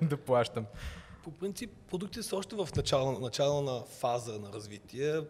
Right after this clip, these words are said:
Speaker 2: Ние говорим с много от, а, операторите на тези уолети и се вижда, че те имат големи планове за много различни допълнителни услуги, които да дават стойност. И наистина, това ще е компетитив, а,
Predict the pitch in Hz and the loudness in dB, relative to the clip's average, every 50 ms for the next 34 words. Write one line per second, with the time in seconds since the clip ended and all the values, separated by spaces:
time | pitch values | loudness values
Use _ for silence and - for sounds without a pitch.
0 | - 127 135 139 135 139 143 147 147 127 123 139 143 139 - - - 139 139 135 | -10 -12 -10 -10 -8 -6 -6 -4 -6 -2 -2 -2 -2 -2 -4 -2 -2 -2 -2 -2
1 | 131 131 123 - - - 135 120 117 117 113 110 110 - - 123 127 135 135 156 | -4 -6 -8 -8 -8 -4 -2 -2 -2 -4 -6 -8 -8 -6 -2 -2 -2 -2 0 -2
2 | 139 - - 120 107 - - 107 107 107 110 110 113 113 110 117 117 107 - - | -4 -4 -4 -8 -10 -8 -8 -8 -8 -8 -8 -6 -6 -6 -4 -4 -6 -6 -10 -12
3 | - 113 123 143 156 160 - - - - - - - - - 151 - - 151 143 | -14 -12 -10 -10 -10 -10 -12 -12 -14 -16 -16 -18 -18 -14 -12 -12 -10 -10 -6 -6
4 | 170 165 151 165 156 - - - 151 156 156 139 139 139 139 131 - - - 107 | -6 -4 -6 -6 -6 -8 -4 -2 -2 -2 -2 0 0 0 0 0 -2 -4 -4 -2
5 | 107 104 98 101 107 117 120 127 139 143 156 156 143 135 123 113 131 156 143 - | -2 -2 -4 -6 -6 -6 -4 -2 0 0 0 0 0 -2 -2 -4 -4 -4 -4 -4
6 | 170 160 120 113 - - 131 131 - - 131 131 131 131 131 131 120 - - - | -4 -4 -6 -8 -8 -8 -8 -8 -8 -8 -6 -6 -4 -4 -4 -4 -6 -8 -12 -18
7 | - - 120 110 - - 135 139 147 - 135 120 - 131 117 120 120 117 113 - | -12 -10 -8 -8 -6 -6 -4 -4 -4 -6 -8 -8 -8 -8 -4 -2 -2 -2 -2 -6
8 | - - - 117 110 107 98 98 - - - - - - - - - - 147 147 | -10 -6 -4 -4 -2 -2 -4 -6 -8 -10 -12 -12 -16 -18 -16 -16 -12 -8 -4 -2
9 | 151 156 151 - 139 113 104 - - 135 143 139 - - 165 160 156 151 147 135 | -2 -2 -2 -2 -4 -6 -6 -4 -4 -2 -2 -2 -2 0 2 4 4 4 2 2
10 | - - 143 123 - - 143 127 - - 131 120 - - - - - 110 110 107 | 0 -2 -2 0 0 0 -2 -2 -2 -8 -10 -10 -10 -10 -10 -8 -6 -6 -4 -6
11 | 107 | -6